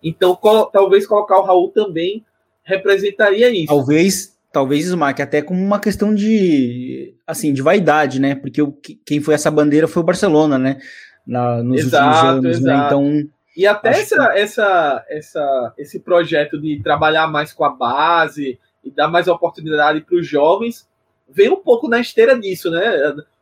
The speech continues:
Speaker 1: O, o Barcelona descendo esse aproveitamento, agora ressurgindo, mas descendo esse aproveitamento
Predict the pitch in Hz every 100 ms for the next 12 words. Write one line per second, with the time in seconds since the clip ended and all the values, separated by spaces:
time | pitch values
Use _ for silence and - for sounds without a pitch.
0 | _ 170 185 180 156 175 - 190 180 175
1 | 185 180 - 175 214 269 220 175 170 170
2 | 147 147 156 160 151 151 135 143 147 -
3 | 131 - _ - 139 147 156 190 196 180
4 | 180 151 156 156 147 139 - 160 156 -
5 | 175 208 190 185 170 170 160 143 139 -
6 | 120